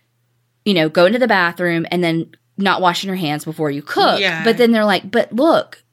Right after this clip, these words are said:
Speaker 1: she, like, cooking the food, though, should kill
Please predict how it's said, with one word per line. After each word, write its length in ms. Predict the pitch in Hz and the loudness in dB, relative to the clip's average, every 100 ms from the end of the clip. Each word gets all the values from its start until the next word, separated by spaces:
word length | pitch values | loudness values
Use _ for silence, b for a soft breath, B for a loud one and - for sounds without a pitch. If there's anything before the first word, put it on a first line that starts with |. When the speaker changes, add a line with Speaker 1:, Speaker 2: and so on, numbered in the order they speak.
| - | -8
Speaker 1:
she, 560 | - - 262 254 233 b b b - | -6 -2 -2 -2 -6 b b b -4
like, 400 | 226 202 - - | -2 -2 -4 -4
cooking 460 | 349 359 349 240 | -2 0 2 2
the 100 | 190 | 0
food, 540 | - - 403 285 190 180 | -2 0 2 2 0 0
though, 500 | 170 160 156 160 170 _ _ _ _ _ _ _ | 2 4 2 0 -4 _ _ _ _ _ _ _
should 540 | - - 302 302 208 | -2 2 4 2 0
kill 720 | - - 320 233 190 185 185 | -8 0 2 4 2 2 -2